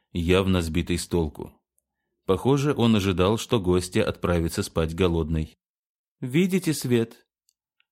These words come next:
Алисия посмотрела налево в боковой коридор и кивнула. «Там на кухне ужинает другой гость из столицы. Задержался сегодня и не успел к общему столу. Уверен,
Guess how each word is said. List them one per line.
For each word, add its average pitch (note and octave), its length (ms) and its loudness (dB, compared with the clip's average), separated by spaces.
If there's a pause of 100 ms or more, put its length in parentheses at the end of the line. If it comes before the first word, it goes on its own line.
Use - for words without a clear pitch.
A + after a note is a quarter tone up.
(200)
Алисия F#2+ 480 0
посмотрела F2 640 0
налево F#2+ 400 0
в A2+ 80 -8
боковой F2 420 0
коридор F#2+ 540 -2 (280)
и G#2 100 -4
кивнула. F2 680 -2 (720)
«Там D#3 240 2
на C#3+ 140 2
кухне D3 600 0 (280)
ужинает C#3+ 720 2
другой B2+ 440 2
гость G2 300 0
из G#2+ 120 -4
столицы. G#2 680 -4 (540)
Задержался C#3+ 840 0
сегодня A2 480 2
и A#2+ 160 0
не C#3 160 2
успел B2 400 0
к - 80 -4
общему G#2+ 400 0
столу. G#2+ 500 -4 (600)
Уверен, D#3+ 540 2